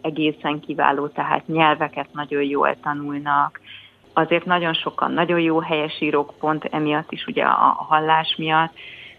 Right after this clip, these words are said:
Hát a matematikát is említhetném, de az ilyen <laughs> fele-fele arányban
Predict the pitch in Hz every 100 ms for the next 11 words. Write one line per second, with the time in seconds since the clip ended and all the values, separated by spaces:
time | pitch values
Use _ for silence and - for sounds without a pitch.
0 | _ - 185 190 208 240 190 196 202 165
1 | 175 175 175 180 185 190 156 180 160 160
2 | 156 160 165 180 180 - 185 - - -
3 | 147 196 185 190 165 165 170 160 160 170
4 | 165 170